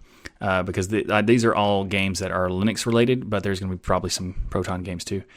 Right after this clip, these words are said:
Uh, but Invisible, Inc looks pretty cool. It's one of those, it's a game that's made by the same people who made Mark of the Ninja. I'm a big fan of that game, so I look forward to checking that one out too. So anyway, if you wanna check it out,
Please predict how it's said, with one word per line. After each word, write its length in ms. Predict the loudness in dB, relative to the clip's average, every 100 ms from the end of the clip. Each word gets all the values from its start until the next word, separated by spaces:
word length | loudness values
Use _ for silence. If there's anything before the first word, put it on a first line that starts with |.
| -20 -20 -18 0
Uh, 220 | 2 2
but 180 | 0 -4 -2
Invisible, 420 | 4 4 4 2
Inc 180 | 0 0
looks 160 | -4
pretty 180 | -4 -4
cool. 280 | -4 -4 -4
It's 120 | -4
one 80 | -2
of 60 |
those, 280 | -2 -2 -4 -6
it's 140 | -4
a 40 |
game 220 | 0 2 2
that's 180 | 0
made 220 | -2 -2 0
by 120 | -2
the 80 | -2
same 200 | -4 -6
people 180 | -6
who 100 | -6
made 280 | -4 -4 -4
Mark 220 | -2 -2
of 60 | -4
the 40 | -2
Ninja. 420 | 0 2 0 -2 -10
I'm 100 | -6
a 40 |
big 180 | -4 -4
fan 160 | -4 -2
of 60 |
that 140 | -2 0
game, 220 | 0 0
so 300 | 0 -2 -2 -8 -2
I 120 | 0
look 140 | 0
forward 140 | -2 -4
to 60 |
checking 220 | -4 -4 -4
that 100 | -2
one 100 | -2
out 300 | -2 -4 -6
too. 240 | -4 -4 -6
So 260 | -6 -8 -10 -20 -20 -20 _
anyway, 420 | 2 4 4 4 2
if 100 | -2
you 40 |
wanna 100 | 0
check 200 | 0 2
it 60 | 2
out, 260 | 2 0